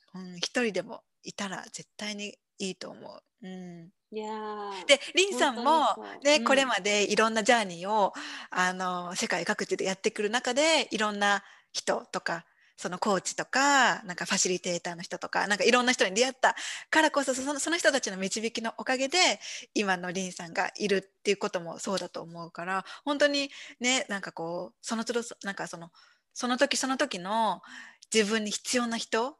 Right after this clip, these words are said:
Speaker 1: 心がピンとくる人に、なんかお願いしてみる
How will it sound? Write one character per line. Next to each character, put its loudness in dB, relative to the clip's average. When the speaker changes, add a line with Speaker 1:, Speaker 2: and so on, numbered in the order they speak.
Speaker 1:
心 4
が 0
ピ -4
ン -2
と 2
く 0
る 0
人 -10
に、 -12
な -8
ん -14
か -2
お -2
願 8
い 6
し 2
て 0
み -4
る -6